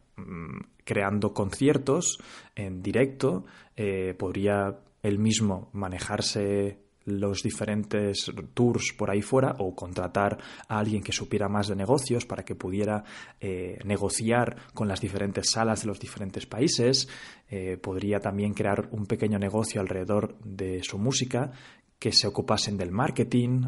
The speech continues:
poner anuncios en Facebook para anunciar a la gente, "Hey, hay concierto en Las Vegas, hay concierto en Barcelona, hay concierto en Francia". Entonces, de ahí, lo que podría hacer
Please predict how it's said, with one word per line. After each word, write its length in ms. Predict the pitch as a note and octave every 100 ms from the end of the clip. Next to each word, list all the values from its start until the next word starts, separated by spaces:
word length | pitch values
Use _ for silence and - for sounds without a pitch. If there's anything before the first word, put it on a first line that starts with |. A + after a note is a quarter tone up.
| B2+
poner 200 | F#2+ F#2+
anuncios 380 | G2+ F#2+ G2+ G2+
en 100 | F#2+
Facebook 480 | - D3 A#2+ B2+ B2+
para 160 | G#2
anunciar 420 | G2 F#2 - G#2
a 40 | G2
la 80 | F#2+
gente, 460 | - G#2+ G2+ G#2+
"Hey, 220 | B2+ E3 G#2
hay 100 | G2+
concierto 800 | - G#2+ B2+ A#2 A#2 B2+ C3 B2+ - - - - -
en 140 | A2
Las 180 | G2+ G2
Vegas, 380 | B2 G#2 F#2 -
hay 80 | A2
concierto 680 | A#2+ A#2 B2 C3 C3 C3
en 100 | B2
Barcelona, 640 | A2+ - G#2 A2 A2+ G2 - - - - -
hay 160 | A2
concierto 580 | A2+ A#2 A2+ B2 B2+ C#3+
en 100 | B2+
Francia". 520 | B2+ G#2+ G#2 G2 G2 - - - -
Entonces, 360 | - G#2 G2+
de 80 | G#2+
ahí, 340 | A#2 D3 F3 F3 - -
lo 220 | A2+ G#2+
que 200 | - G#2
podría 440 | - G2+ G#2+ C#3
hacer 500 | C3 - C#3 B2+ B2+